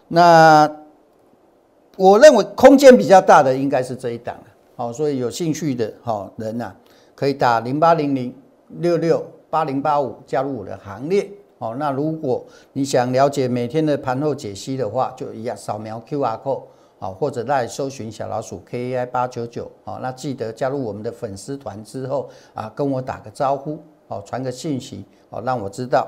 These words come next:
好，你们进来了，好不好？好，再来，<clears throat> 我们聊聊航运股了哈。呃，看一下航运股，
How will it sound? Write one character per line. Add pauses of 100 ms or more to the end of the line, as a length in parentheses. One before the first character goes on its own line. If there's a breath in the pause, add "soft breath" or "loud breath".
好，
你 (240)
们 (520)
进
来
了， (300)
好
不
好？ (440 soft breath)
好， (240 loud breath)
再
来， (300)
<clears throat>
我
们
聊
聊
航
运
股
了
哈。 (560 soft breath)
呃， (1200 loud breath)
看
一
下
航
运
股，